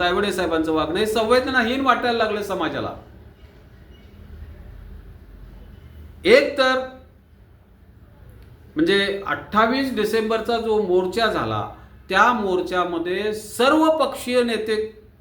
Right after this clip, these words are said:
सर्व पक्षीय लोक त्याच्यामध्ये वा-, म्हणजे वंजारी समाजाचे सुद्धा, ज्या समाजाचे डे-,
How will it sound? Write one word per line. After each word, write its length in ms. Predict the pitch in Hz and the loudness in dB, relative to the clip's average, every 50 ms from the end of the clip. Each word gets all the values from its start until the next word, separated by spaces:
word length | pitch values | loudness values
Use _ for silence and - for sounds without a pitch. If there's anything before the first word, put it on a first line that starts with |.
| - - - - - - - | -20 -20 -20 -20 -20 -14 -6
सर्व 340 | - 233 269 285 285 285 285 | -2 0 0 2 2 2 2
पक्षीय 420 | 285 262 - - - - 247 240 220 | 2 0 -2 -4 -6 -2 -2 0 0
लोक 420 | 202 190 190 190 180 - - - - - - - - - - - | 0 -2 -2 -2 -4 -4 -8 -14 -18 -20 -20 -20 -20 -16 -6 -4
त्याच्यामध्ये 720 | 185 185 185 240 240 240 233 226 214 214 233 240 254 254 | -2 0 2 2 2 2 2 -2 0 0 2 4 4 2
वा-, 520 | 247 226 202 185 185 175 165 160 160 160 | 2 0 -2 0 0 0 0 -2 -2 -2
म्हणजे 360 | 156 165 175 185 208 214 208 170 | -4 -6 -4 -4 -4 -4 -4 -2
वंजारी 440 | 165 180 185 190 196 240 254 262 269 | -2 -2 -2 2 2 4 4 2 2
समाजाचे 580 | 262 - 233 220 220 220 220 220 220 214 226 214 | -2 -2 -2 0 0 0 0 -2 -4 -4 -6 -6
सुद्धा, 380 | - - 190 180 175 175 160 | -8 -8 -10 -6 -4 -2 -2
ज्या 220 | 151 156 170 180 185 | -2 -2 -2 -4 -4
समाजाचे 560 | 185 185 175 180 175 170 170 170 - 175 165 | -4 -4 -2 -2 -2 -2 -4 -6 -4 -4 -2
डे-, 220 | 160 156 156 156 | -2 -2 -2 -2